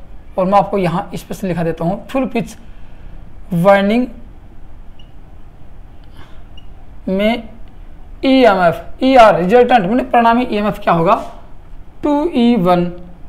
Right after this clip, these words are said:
या ई वन प्लस ई टू, ये हुआ। अब उस short pitch का और ज्ञात करेंगे। देखो दूसरी winding कौन सी अपनी, short pitch winding, short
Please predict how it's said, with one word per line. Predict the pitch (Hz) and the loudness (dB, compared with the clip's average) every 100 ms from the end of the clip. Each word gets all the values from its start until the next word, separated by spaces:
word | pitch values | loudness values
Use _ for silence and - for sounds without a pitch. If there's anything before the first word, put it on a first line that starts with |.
| - | -6
या | 190 202 202 208 - - - - - - - - - 254 | 0 6 6 6 0 -12 -16 -14 -14 -14 -14 -14 -6 0
ई | 240 247 | 2 4
वन | 226 233 | 4 2
प्लस | 226 185 185 - - - - - - - - - | 2 0 0 -2 -8 -12 -16 -16 -16 -18 -12 -4
ई | 208 | -2
टू, | 147 165 | -2 0
ये | 196 254 | 4 4
हुआ। | 165 127 - - - - - - - - - | 2 -2 -8 -14 -14 -14 -16 -16 -16 -16 -2
अब | - 226 - - - - - - - - | 0 0 -4 -12 -14 -16 -16 -16 -16 -8
उस | 277 - | -6 -4
short | - 254 262 | 0 0 2
pitch | 262 - | -2 -2
का | 202 | 2
और | 185 | 2
ज्ञात | 156 139 | 2 0
करेंगे। | - 123 120 | -2 -8 -8
देखो | 107 123 - - - - - - - - - - - - | -12 -14 -18 -16 -16 -14 -16 -16 -16 -16 -16 -16 -14 0
दूसरी | 202 302 320 | 2 4 4
winding | 285 277 285 | 4 4 2
कौन | 302 | 0
सी | 269 | 2
अपनी, | 254 330 - - | 0 0 -6 -14
short | - 262 269 | -2 0 0
pitch | - - | -2 -2
winding, | 190 160 147 131 - - - - - - - - - - - - - - - - - - - - - - - - - - - - - - - - - - | 0 0 -2 -6 -10 -16 -18 -20 -18 -20 -18 -18 -16 -16 -18 -18 -18 -18 -18 -18 -18 -16 -16 -14 -14 -14 -16 -18 -18 -20 -20 -18 -18 -18 -18 -20 -18 -16
short | - 240 254 247 | -4 2 2 0